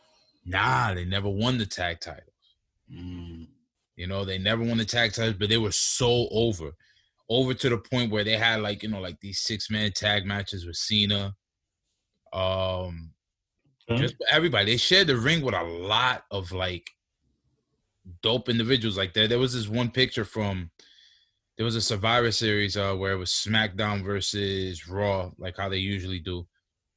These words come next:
Speaker 1: And you see them in the ring with, you know, Mysterio,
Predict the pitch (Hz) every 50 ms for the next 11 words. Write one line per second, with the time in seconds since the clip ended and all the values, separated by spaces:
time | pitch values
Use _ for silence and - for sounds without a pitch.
0 | _ _ - 107 110 107 104 113 117 - - 127 123 120 120 123 120 123 120 120
1 | 113 107 113 127 131 131 113 107 101 101 95 90 80 - - 101 95 90 87 82
2 | 67 - - _ _ _ _ _ _ _ - - - - - 107 107 107 101 95
3 | 90 85 78